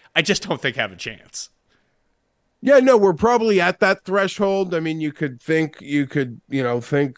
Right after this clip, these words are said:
Speaker 2: Henley pops early, but he's not gonna pop versus this field. Um, and to your point about Adam Scott, I know you're a friend of, uh, the, uh, Odds Checker family now. Well, I'm staring at that grid.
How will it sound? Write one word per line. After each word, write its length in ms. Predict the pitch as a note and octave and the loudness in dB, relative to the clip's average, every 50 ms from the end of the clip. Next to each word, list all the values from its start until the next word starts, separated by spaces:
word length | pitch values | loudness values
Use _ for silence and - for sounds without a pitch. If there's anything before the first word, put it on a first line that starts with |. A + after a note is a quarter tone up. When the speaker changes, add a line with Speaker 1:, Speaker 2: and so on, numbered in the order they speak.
| - - - | -16 -14 -10
Speaker 2:
Henley 420 | A#2+ C#3+ C#3+ D3 C#3+ D3 D3 C#3 | -4 -2 -2 0 0 0 -2 -2
pops 480 | B2+ - - D#3 C#3 C#3 C3 - - D3 | -2 -4 -2 -2 -2 -2 -2 -4 -2 -2
early, 380 | C3 C3 C3+ C#3+ D3+ D#3 D3+ | 0 0 0 0 2 0 0
but 160 | C#3 C3+ B2 | 0 -2 -6
he's 100 | A#2+ A#2 | -8 -6
not 180 | A2+ C3 B2+ B2+ | -6 -6 -6 -4
gonna 200 | B2+ C#3 C3 B2 | -4 -4 -4 -4
pop 340 | - - C3+ C3 C3 - - | -6 -4 -4 -4 -4 -4 -6
versus 220 | B2 A#2+ A2 - | -6 -8 -6 -6
this 240 | - C3+ C3+ C3 - | -6 -6 -6 -6 -8
field. 560 | - - - B2+ B2 B2 B2 B2 C3 B2+ A2+ _ _ - - _ _ _ - - | -12 -10 -8 -6 -4 -2 -2 -2 -4 -6 -10 _ _ -20 -20 _ _ _ -6 -4
Um, 360 | C3 C3 C3 B2+ B2+ C3 C3+ - | -2 0 0 0 0 -2 -2 -2
and 160 | - D3 D3 | -2 -2 -2
to 140 | - - F#3 | -2 -2 0
your 160 | F#3 F3+ F3+ | 0 0 0
point 260 | D3 - F3 F3+ F#3 | 0 0 0 0 0
about 240 | F3+ E3 F3 E3 D#3+ | 0 0 0 0 0
Adam 320 | E3 D#3 D#3+ D#3 D#3+ D#3 C#3+ | 0 -2 -2 -2 -4 -4 -6
Scott, 560 | - - - - E3+ E3 E3+ F3+ G#3 - - _ _ _ _ _ _ _ _ - | -8 -10 -4 -2 0 2 2 0 -2 -4 -8 _ _ _ _ _ _ _ _ -6
I 80 | - D3 | -4 -2
know 140 | D#3+ D#3 | 0 0
you're 280 | D#3 C#3+ C#3+ D#3 D#3+ D#3 | 0 0 0 2 2 0
a 60 | C#3+ | 0
friend 480 | - - D#3+ E3 D#3 D3+ D3+ D3+ D3 D3+ | -4 -6 -6 -4 -4 -4 -4 -4 -4 -4
of, 200 | D3 C#3 B2+ C#3 | -4 -6 -4 -4
uh, 460 | C#3+ C#3 C3+ C3+ C3+ C3+ C3+ C3 B2 - _ _ _ _ _ | -2 0 0 0 0 0 0 -2 -2 -6 _ _ _ _ _
the, 380 | - C#3+ D3 C#3+ C#3+ C#3 C#3 C3+ | -6 -4 -2 -2 -2 -2 -2 -2
uh, 300 | C3+ C3+ C3 C3 C3 B2 - | 0 2 2 2 0 0 -2
Odds 220 | C#3+ C#3+ D3 - - | -2 -4 -4 -4 -8
Checker 340 | - - D#3 - - D3 | -4 -4 -4 -4 -4 -6
family 440 | C3 - - C#3+ C3+ C#3 C3+ C#3 C#3 | -8 -4 -4 -4 -2 -2 -2 -2 -2
now. 240 | C3+ C3+ C3+ D3 D#3+ | 0 0 0 0 0
Well, 220 | D3+ D3 C#3+ C#3 | 0 0 -2 -2
I'm 180 | C#3 C#3+ D#3 E3+ | -2 -2 -2 -2
staring 460 | D3+ - - F3 D#3+ C#3+ C3+ C3+ C#3 | -4 -4 -4 -2 -2 0 -2 -2 -2
at 180 | C3+ C3 B2 - | -4 -4 -4 -4
that 260 | C#3+ C3 B2+ A2+ A#2 | -4 -6 -6 -6 -10
grid. 380 | G#2 A#2+ B2 B2 A#2+ A#2+ A#2 | -8 -6 -6 -4 -4 -6 -8